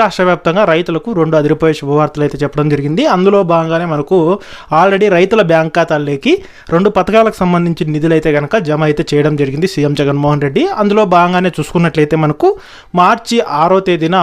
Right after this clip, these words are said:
వైఎస్ఆర్ ఇన్‌పుట్ సబ్సిడీకి సంబంధించిన నిధులు అయితే జమ అయితే చేయడం జరిగిందనమాట. So అంటే మనకు ఈ యొక్క డిసెంబర్ నెలలో మిచాంగ్ తుఫాను వచ్చింది కదా, ఆ తుఫాను కారణంగా ఎవరైతే రైతులు నష్టపోయి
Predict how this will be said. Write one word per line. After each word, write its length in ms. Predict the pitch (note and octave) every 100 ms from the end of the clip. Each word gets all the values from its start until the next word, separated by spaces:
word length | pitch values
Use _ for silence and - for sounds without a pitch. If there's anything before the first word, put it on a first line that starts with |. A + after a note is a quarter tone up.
| D3+
వైఎస్ఆర్ 400 | E3 F#3+ - F3
ఇన్‌పుట్ 280 | E3 F#3+ F3
సబ్సిడీకి 360 | E3+ - E3 -
సంబంధించిన 460 | E3 D#3+ D#3 D#3 D#3+ D3
నిధులు 200 | C#3+ D3+
అయితే 140 | D3+ C#3+
జమ 140 | C#3+ D3+
అయితే 140 | C#3 -
చేయడం 240 | C#3+ D3 C#3+
జరిగిందనమాట. 600 | C#3 C#3+ D3 D3 C#3+ C#3+ C4 - - - -
So 80 | - F3 E3
అంటే 140 | E3 F3
మనకు 200 | E3+ - A#3+
ఈ 20 | F#3+
యొక్క 120 | E3 D#3+ D3+
డిసెంబర్ 360 | F#3+ F#3+ F3+ E3+
నెలలో 280 | E3 E3+ G3 F3
మిచాంగ్ 320 | D3 F3+ F3+ -
తుఫాను 280 | D#3+ E3 D#3+
వచ్చింది 240 | D3+ F3 E3
కదా, 140 | E3 E4 - D3+
ఆ 40 | D3+
తుఫాను 300 | D#3+ F#3 F#3 F3
కారణంగా 400 | D#3+ D#3+ D#3+ C#4 - - - - -
ఎవరైతే 320 | F3 G#3+ G#3 G#3
రైతులు 220 | F#3+ F#3 F3
నష్టపోయి 340 | D3+ - D#3+